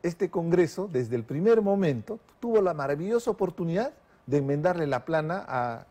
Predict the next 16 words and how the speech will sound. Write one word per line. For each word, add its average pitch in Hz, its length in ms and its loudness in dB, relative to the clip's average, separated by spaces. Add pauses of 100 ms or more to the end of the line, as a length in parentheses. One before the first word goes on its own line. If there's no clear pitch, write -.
(140)
a 117 140 -4
las 123 180 0
sinrazones, 139 760 0
a 123 60 0
las 131 140 0
ignominias 151 680 -2 (200)
que 120 100 -4
cometía 123 460 0
Pedro 110 300 2
Castillo. 80 400 -8 (460)
Inclusive 156 400 6
era 196 80 8
una 190 120 2
especie 190 360 2
de 151 80 -2
esperanza 131 840 -2